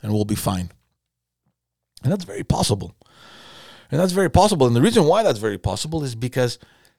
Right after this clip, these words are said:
her close circle is still around. She's keeping these people in these, uh, important posts. For what reason? I don't know. I don't know.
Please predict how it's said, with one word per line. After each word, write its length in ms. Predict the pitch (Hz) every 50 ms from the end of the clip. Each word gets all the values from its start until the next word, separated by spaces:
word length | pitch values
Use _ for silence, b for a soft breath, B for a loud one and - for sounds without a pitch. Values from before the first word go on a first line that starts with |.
| b b _ _ _ _ _ -
her 160 | - 143 135
close 520 | 131 - - 160 165 175 196 214 226 208
circle 840 | - - - - - 214 240 277 - - 151 131 123 135 160 165 - _ _ _ _ _ _
is 120 | - -
still 280 | - - - 262 302 269
around. 480 | 220 226 254 294 269 147 104 90 - - _ _ _ _ _ _ _ _ _ _ _ _
She's 340 | - - - 139 123 - -
keeping 460 | - - 240 262 262 - 247 226 202
these 200 | 202 220 208 -
people 460 | - - 170 175 165 - 190 185 -
in 220 | - 135 143 151
these, 580 | 143 113 107 117 123 135 147 143 135 - - - _ _ _ _ _ _ _ _ _ _ _ _ _ -
uh, 160 | 120 113 - -
important 680 | 123 113 - - - 165 160 160 - 170 143 - -
posts. 720 | - 120 107 - - - - - - - - - - _ _ _ _ _ _ _ _ _ _ _ _ _ _ _ _ _ _ _ _ _ _ _ _ _ _ _ _ _ _ _ _
For 160 | _ _ - 113
what 200 | 120 135 - -
reason? 300 | 139 180 202 208 170 107
I 140 | 95 92
don't 160 | 104 135 143 104
know. 200 | 92 101 143 - _ _ _ _ _ _ _ _ _ _ _ _ _ _ _ _ _ _ _ _ _ _ _ _ _ _ _ _ _ _ _ _ _ _ _ _ _ _ _ _ _ _ - 95
I 40 | 107
don't 120 | 127 120
know. 140 | 98 104 135